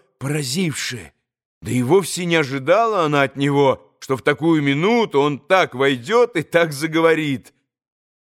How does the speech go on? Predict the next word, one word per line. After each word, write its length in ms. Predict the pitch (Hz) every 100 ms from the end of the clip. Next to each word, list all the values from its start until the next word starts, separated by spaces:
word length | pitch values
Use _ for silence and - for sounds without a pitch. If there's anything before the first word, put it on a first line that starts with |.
| _ _ _ _ _ _ _ _ _
Здравствуйте-с! 1700 | 113 117 113 151 170 175 185 175 - 202 202 - 208 214 - - -